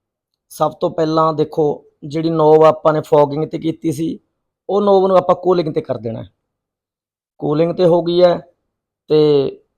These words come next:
ਪਿੱਛੇ ਜਿਹੜਾ ਜਿਵੇਂ ਆਪਣੇ ਹੋਲੀ ਵਾਲੀਆਂ ਪਿਚਕਾਰੀਆਂ ਹੁੰਦੀਆਂ ਨੇ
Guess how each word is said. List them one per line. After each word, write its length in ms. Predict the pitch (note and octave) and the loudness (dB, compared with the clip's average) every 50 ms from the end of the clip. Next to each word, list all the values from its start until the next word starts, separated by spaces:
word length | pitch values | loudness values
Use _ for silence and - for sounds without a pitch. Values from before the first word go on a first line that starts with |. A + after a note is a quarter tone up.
| _ - | _ -2
ਪਿੱਛੇ 340 | G3 G3 G3 - G3 G3+ | -2 -2 -2 -2 -2 -2
ਜਿਹੜਾ 640 | F3+ F3 F#3 F#3 F#3 F3+ F3+ F3+ F3+ - - - _ _ _ _ | 0 0 2 4 4 6 6 4 2 0 -4 -10 _ _ _ _
ਜਿਵੇਂ 360 | D#3+ C#3 D3 E3 D#3+ E3 E3 E3 | -14 -8 -6 -4 -2 0 0 0
ਆਪਣੇ 240 | D3+ - E3 E3+ | 0 0 -2 -2
ਹੋਲੀ 320 | D3+ D3 D#3+ D#3 D3 D3+ E3 | 0 0 -2 -2 -2 -2 0
ਵਾਲੀਆਂ 220 | E3 E3 E3 E3 | 0 0 0 -2
ਪਿਚਕਾਰੀਆਂ 640 | D#3 - E3+ D#3+ - - - D#3 D3+ D3 D3+ D#3+ D#3+ | -4 -6 -8 -10 -4 0 2 2 2 2 0 -2 -2
ਹੁੰਦੀਆਂ 300 | D#3 D#3 C#3+ C#3+ D3+ D3+ | -4 -4 -4 -4 -4 -4
ਨੇ 160 | D3+ C#3+ D3+ | -4 -6 -10